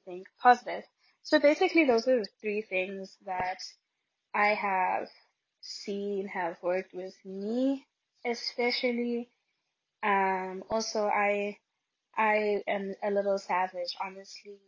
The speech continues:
I block and delete if I feel like, you know, especially, like, for the mentally part, like, waiting for that person's notification to ring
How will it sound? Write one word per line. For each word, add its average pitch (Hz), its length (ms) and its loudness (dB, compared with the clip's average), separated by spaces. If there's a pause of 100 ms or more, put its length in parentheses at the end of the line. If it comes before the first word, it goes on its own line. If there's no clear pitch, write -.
I 185 220 0 (100)
block 175 260 -8 (260)
and 185 160 -10
delete 180 480 -20
if 196 140 -16
I 196 120 0
feel 208 240 -2
like, 196 280 -2 (920)
you 208 180 -2
know, 185 80 0
especially, 208 540 0
like, 180 200 0
for 185 140 -6
the 180 80 -4
mentally 185 600 -6
part, 190 260 0
like, 175 220 -6
waiting 196 320 -2
for - 140 -16
that 175 220 -6
person's 180 380 -10
notification 185 1040 -10 (240)
to 202 60 -4
ring 180 440 -6